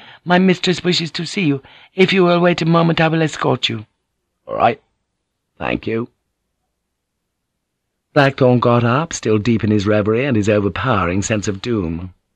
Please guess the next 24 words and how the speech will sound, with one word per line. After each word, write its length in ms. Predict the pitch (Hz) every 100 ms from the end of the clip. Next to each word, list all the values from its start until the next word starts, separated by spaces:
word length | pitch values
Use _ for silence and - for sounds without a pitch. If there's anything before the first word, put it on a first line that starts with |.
| _ _ _ _ _ _ _ _ _ _ -
The 80 | 127
shadows 420 | 151 131 117 107
were 200 | 117 123
long 400 | 117 104 101 101
now. 480 | 85 104 95 95 92 - _ _ _ _ -
Already 360 | 123 123 101
part 220 | 98 104
of 60 | 104
the 160 | 98 -
forecourt 500 | 107 98 104 101 98
was 140 | 98
sunless. 540 | - 104 107 139 143 - _ _ -
The 160 | 117 117
greys 340 | 131 95 95
prepared 360 | - 92 110 101
to 140 | 98
move 160 | 104 98
with 120 | 110
him. 320 | 98 98 98 _ _ _ _ _ _ _ _ _ _ -
Chimoko 400 | 135 151 139 104
went 200 | 107 104
over 160 | 104
to 80 | 101
Sumiyori. 880 | 98 - 113 110 120 117 95 92 90